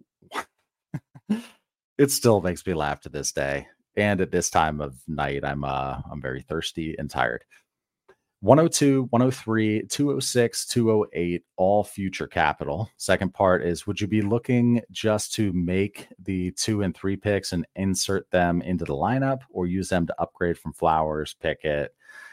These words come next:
to active players? So it's a twelve team Superflex, start ten, one point five for tight ends. Just finished the dispersal.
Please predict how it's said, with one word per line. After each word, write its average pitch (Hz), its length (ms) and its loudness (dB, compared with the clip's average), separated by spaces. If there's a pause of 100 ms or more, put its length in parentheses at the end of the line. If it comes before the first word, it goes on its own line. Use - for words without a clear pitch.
(180)
to 82 320 -2
active 76 520 0
players? 65 600 -4 (480)
So 101 160 0
it's 90 120 -4
a 92 40 -12
twelve 131 300 6
team 139 180 2
Superflex, 107 640 0
start - 420 0
ten, 82 360 2
one 90 180 0
point 92 260 -4
five 82 260 4
for 85 140 -4
tight 82 320 0
ends. 76 300 -4
Just - 260 -2
finished 104 260 -6
the 92 100 -6
dispersal. 76 800 -6